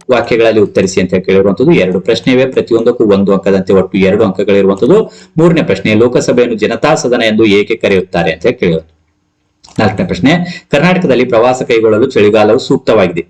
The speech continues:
ಈ ಹೇಳಿಕೆಯನ್ನು ಸಮರ್ಥಿಸಿ ಅಂತ ಕೇಳಿರೋದು. ಇನ್ನು ಮೂರನೇ ವಿಭಾಗದಲ್ಲಿ ಈ ಪ್ರಶ್ನೆಗಳಿಗೆ ಎರಡರಿಂದ ನಾಲ್ಕು ವಾಕ್ಯಗಳಲ್ಲಿ ಅಥವಾ ಅಂಶಗಳಲ್ಲಿ ಉತ್ತರಿಸಿ ಅಂತ ಕೇಳಿರುವಂತದ್ದು. ಎರಡು ಪ್ರಶ್ನೆ ಇವೆ, ಪ್ರತಿಯೊಂದಕ್ಕೂ ಎರಡು ಅಂಕದಂತೆ ಒಟ್ಟು ನಾಲ್ಕು ಅಂಕಗಳಿರುವಂತದ್ದು. ಐದನೇ ಪ್ರಶ್ನೆ, ಶಂಕರಾಚಾರ್ಯರು ಸ್ಥಾಪಿಸಿದ ಪ್ರಮುಖ ಮಠಗಳನ್ನು ಹೆಸರಿಸಿ.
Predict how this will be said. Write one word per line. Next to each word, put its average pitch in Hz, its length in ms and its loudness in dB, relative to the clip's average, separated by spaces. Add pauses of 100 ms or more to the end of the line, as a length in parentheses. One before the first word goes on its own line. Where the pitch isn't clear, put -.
(120)
ಈ 104 80 0
ಹೇಳಿಕೆಯನ್ನು 95 460 0
ಸಮರ್ಥಿಸಿ - 600 -4
ಅಂತ 87 160 -4
ಕೇಳಿರೋದು. - 540 -4 (400)
ಇನ್ನು 95 280 0
ಮೂರನೇ 101 240 2
ವಿಭಾಗದಲ್ಲಿ 107 520 2
ಈ 113 380 -2
ಪ್ರಶ್ನೆಗಳಿಗೆ 123 540 0
ಎರಡರಿಂದ 110 640 0
ನಾಲ್ಕು 113 380 0
ವಾಕ್ಯಗಳಲ್ಲಿ 127 540 2
ಅಥವಾ 156 180 0
ಅಂಶಗಳಲ್ಲಿ 98 400 0
ಉತ್ತರಿಸಿ 92 420 -2
ಅಂತ 90 140 0
ಕೇಳಿರುವಂತದ್ದು. 92 840 0 (360)
ಎರಡು 92 200 0
ಪ್ರಶ್ನೆ 123 320 -2
ಇವೆ, 131 200 2
ಪ್ರತಿಯೊಂದಕ್ಕೂ 127 500 0
ಎರಡು 104 240 2
ಅಂಕದಂತೆ 98 400 -2
ಒಟ್ಟು 92 220 0
ನಾಲ್ಕು 92 340 0
ಅಂಕಗಳಿರುವಂತದ್ದು. 92 760 0 (260)
ಐದನೇ 92 200 -2
ಪ್ರಶ್ನೆ, 110 300 -2
ಶಂಕರಾಚಾರ್ಯರು 127 640 -2
ಸ್ಥಾಪಿಸಿದ - 440 -4
ಪ್ರಮುಖ 101 360 -2
ಮಠಗಳನ್ನು 95 580 0
ಹೆಸರಿಸಿ. - 420 -4